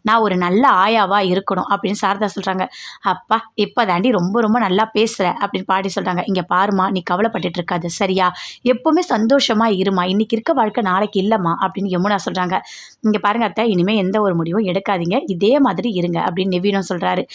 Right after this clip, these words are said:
"சரி, சரி, வாங்க, வாங்க, எல்லாரும் வந்திருக்கீங்க, சாப்பிடலாம்," அப்படின்னு சொல்லிட்டு போய் சாப்பாடு எல்லாமே ரெடி பண்றாங்க.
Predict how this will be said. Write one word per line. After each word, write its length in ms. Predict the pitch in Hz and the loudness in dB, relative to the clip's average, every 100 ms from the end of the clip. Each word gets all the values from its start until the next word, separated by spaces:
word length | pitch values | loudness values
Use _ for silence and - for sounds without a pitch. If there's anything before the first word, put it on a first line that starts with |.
| - - | -16 -14
"சரி, 220 | - 262 | -2 0
சரி, 220 | 285 294 269 | 2 2 2
வாங்க, 220 | 233 254 | 2 2
வாங்க, 180 | 262 226 | 2 2
எல்லாரும் 280 | 185 214 247 | 2 2 2
வந்திருக்கீங்க, 420 | 240 233 226 262 | 2 2 0 0
சாப்பிடலாம்," 580 | 262 202 208 208 180 175 | 2 0 2 0 -2 -2
அப்படின்னு 280 | 185 180 170 | -4 -4 -6
சொல்லிட்டு 220 | 160 240 | -4 -2
போய் 120 | 196 | 0
சாப்பாடு 240 | 190 175 180 | -2 -2 -2
எல்லாமே 280 | 165 175 180 | 0 -2 -2
ரெடி 160 | 175 | -4
பண்றாங்க. 380 | 190 185 185 180 | -4 -4 -2 -4